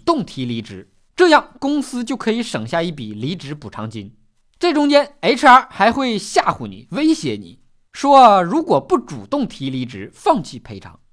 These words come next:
下一家公司对你进行背调的时候就不给你说好话，影响你以后的工作。几句好话就想让人家放弃辞退补偿，你那嘴是镶金牙了呀，还是舌头开光了呀？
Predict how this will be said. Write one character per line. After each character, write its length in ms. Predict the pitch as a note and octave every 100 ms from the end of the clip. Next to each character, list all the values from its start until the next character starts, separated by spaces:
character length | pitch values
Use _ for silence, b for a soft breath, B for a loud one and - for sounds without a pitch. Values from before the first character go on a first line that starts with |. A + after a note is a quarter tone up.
| _ _ _
下 320 | - F#4+ D4+
一 100 | F#3+
家 140 | F3
公 180 | F3 D#3+
司 280 | D3 D3 -
对 140 | - C#4+
你 120 | D3+
进 200 | B2+ C4+
行 180 | - G3
背 260 | F#3+ D4+
调 200 | G#3+ D4
的 80 | F3+
时 160 | B2 A2
候 200 | A#2+ -
就 120 | - A#3
不 180 | -
给 160 | G#3+ D#3+
你 100 | D3+
说 160 | - B2+
好 140 | -
话， 320 | - G2 - _ _ _
影 220 | D3+ G#3 D#4
响 280 | G#3+ F3
你 80 | G#3
以 80 | D#3+
后 160 | - G#3+
的 80 |
工 300 | D3+ D#3+ E3+
作。 260 | A3 G#3+ - _ _ _
几 220 | - F3 D#3+
句 180 | G4
好 360 | D#4+ - A2 F2
话 320 | - D#4 C#4+ -
就 140 | - B3+
想 200 | C#3 B2+
让 220 | B3+ G#3
人 160 | D#3+
家 200 | G3+ A3
放 380 | A3 - F4 G#3+
弃 220 | C#3 E3+
辞 240 | A#2 - D3
退 180 | A#3+ D#3
补 260 | - G#2+ _
偿， 360 | - E2 F#2+ _ _ _
你 100 | G#3
那 120 | D#4+
嘴 240 | F4+ A3+
是 160 | D3+ A3+
镶 360 | G#3+ E4+ D4+ C4+
金 260 | E4 D#4+
牙 240 | C#4 C3 D3+
了 140 | D#4+
呀， 320 | C#4 F#3 D#3
还 160 | D3 D#3+
是 140 | G3+
舌 260 | B3 - C#3+
头 100 | G3+
开 240 | - F3
光 320 | E3+ E3 D3+ D3+
了 100 | D#3+
呀？ 260 | A2+ G2+